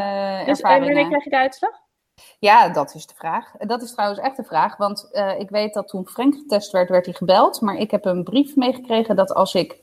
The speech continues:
Speaker 1: positief ben, dus als ik corona heb, dan word ik gebeld. En als ik negatief ben,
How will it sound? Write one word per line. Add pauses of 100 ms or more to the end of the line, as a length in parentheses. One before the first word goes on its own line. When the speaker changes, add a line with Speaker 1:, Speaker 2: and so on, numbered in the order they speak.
(140)
Speaker 1:
positief
ben, (560)
dus
als
ik
corona
heb,
dan
word
ik
gebeld. (460)
En
als
ik
negatief
ben,